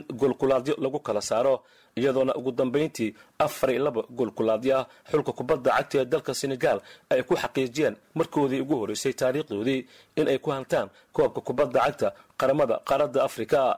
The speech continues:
Madaxweynaha dalka Senegal ayaa farxaddaasi darteed u aqoonsaday maalintaasi inay tahay maalin fasax ah. Dhanka kalena, koobka kubadda kolayga ee waddamada jaamacadda Carabta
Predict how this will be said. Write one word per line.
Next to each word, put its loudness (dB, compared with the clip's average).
Madaxweynaha 0
dalka -6
Senegal 0
ayaa 4
farxaddaasi -4
darteed 0
u 4
aqoonsaday -2
maalintaasi 0
inay -2
tahay 0
maalin 0
fasax -6
ah. 2
Dhanka 0
kalena, 2
koobka 0
kubadda -2
kolayga 2
ee 2
waddamada -2
jaamacadda -6
Carabta -6